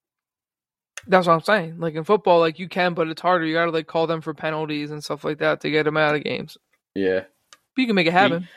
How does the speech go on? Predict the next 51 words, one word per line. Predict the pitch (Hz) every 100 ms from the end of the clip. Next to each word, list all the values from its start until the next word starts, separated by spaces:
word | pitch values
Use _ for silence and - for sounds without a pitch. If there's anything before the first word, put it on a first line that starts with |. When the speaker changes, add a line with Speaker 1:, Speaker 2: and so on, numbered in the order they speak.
| -
Speaker 2:
you | 185
can't | 196 175
just | 139 101
be |
like, | 151 139
"Hey, | 220 190 151
twenty-two." | - 202 185 - 143
Speaker 1:
Fuck | 113 _ _ _
Speaker 2:
"Get | 208 269 302 262 226
outta | 233 247
Speaker 1:
you. | 233 202
Speaker 2:
here." | 185 175 170 165 160 139 247 202 226
Speaker 1:
<laughs> | 220
Yeah, | 226 226
you | 202
can't | 202 202
just | 196
be |
like, | 185 175
"Hey, | 226 226
I | 196 254
didn't | 285
like | 262 254
that | 247 240
word | 226 233
that | 226
you | 226
said | 226 208
to |
me, | 190
so | 190 170
you're | 185
gone. | 208 202 202 180 170
Speaker 2:
<laughs> | - -
Speaker 1:
I | 208 185 226 214
didn't | 233 202
like | 226 180
that | 233 233
tone, | - 254 208
mister." | 202 196 - 208 185 _ _ _ _
Speaker 2:
Hit | - 269 -
the |
showers. | 247 233 214 185 170 156 131 117 110 - _ _ _ _ _ _ _ _ _ _ _ _ _ _
Make | 185 202
sure | 214
you | 185
get | 147 170
all | 160 156
your | 131
s-, | 123 - -
crevices. | - - 156 139 131 104